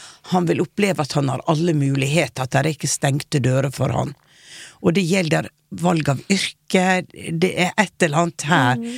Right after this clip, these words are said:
Speaker 1: hvor jeg tror han valgte noe annet når han var ung, eller kanskje det han hadde drømmer om. Og at han gjør det nå. Ok?
Speaker 2: Mm.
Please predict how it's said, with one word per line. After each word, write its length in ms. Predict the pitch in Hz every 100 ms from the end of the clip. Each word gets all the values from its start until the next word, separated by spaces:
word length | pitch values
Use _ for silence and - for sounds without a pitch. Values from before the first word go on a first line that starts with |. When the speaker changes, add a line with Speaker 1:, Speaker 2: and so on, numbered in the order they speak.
| - -
Speaker 1:
hvor 160 | 175
jeg 160 | 175 160
tror 220 | 208 175
han 260 | 139 156 143
valgte 560 | 165 160 165 - 185
noe 220 | 156 123 -
annet 640 | 147 156 170 127 - -
når 180 | - 139
han 100 | 135
var 160 | 139 -
ung, 160 | 170 139
eller 300 | 131 117 120 - - -
kanskje 440 | - - 165 - 147
det 180 | 170 151
han 180 | 117 113
hadde 240 | 127 127
drømmer 360 | 123 131 135 123
om. 180 | 127 - _ _ _ _ - - - -
Og 180 | 165 -
at 200 | 156 -
han 140 | 160
gjør 380 | 156 175 151 139
det 240 | 127 147 127
nå. 240 | 139 123 120 - _ _ _ _ _ _ _ _ -
Ok? 300 | - 143 -
Speaker 2:
Mm. 340 | 151 165 269